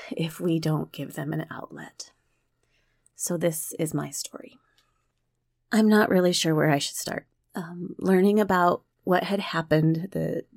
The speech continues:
disbelief and the confusion, it's all just really blurry. And the confusion and inability to understand weighed heavily on me. But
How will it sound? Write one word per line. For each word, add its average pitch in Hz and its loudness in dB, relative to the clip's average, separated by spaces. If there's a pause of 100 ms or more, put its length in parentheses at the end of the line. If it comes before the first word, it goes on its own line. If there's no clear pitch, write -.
disbelief 180 -2
and 151 -4
the 156 -4
confusion, 160 -2
it's 160 -4
all 165 -2 (440)
just - -6 (220)
really 160 0
blurry. 160 -6 (1120)
And 202 4
the 208 6
confusion 214 4
and 185 4
inability 175 4
to 165 6
understand 160 2
weighed 151 2
heavily 156 0
on 151 0
me. 151 0
But 156 -2